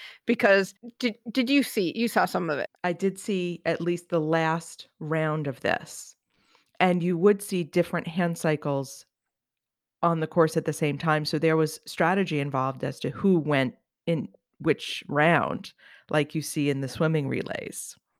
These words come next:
Speaker 1: Okay.
Speaker 2: But the last round was the most interesting because France was in tenth place, way behind, and they came roaring back to win the silver medal.
Speaker 1: Wow.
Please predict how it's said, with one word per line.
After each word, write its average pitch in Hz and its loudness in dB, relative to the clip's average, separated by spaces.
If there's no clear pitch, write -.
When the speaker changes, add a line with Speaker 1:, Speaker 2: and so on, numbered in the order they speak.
Speaker 1:
Okay. 180 0
Speaker 2:
But 156 0
the 151 -8
last 190 2
round 139 4
was 147 0
the 147 -4
most 139 -4
interesting 160 -4
because 135 -8
France 208 -4
was 156 0
in 143 -2
tenth 180 0
place, - -4
way 196 4
behind, - -4
and 156 -2
they 175 0
came 156 -6
roaring 160 0
back 147 -2
to 143 -2
win 139 0
the 135 -2
silver 160 6
medal. - -4
Speaker 1:
Wow. 175 2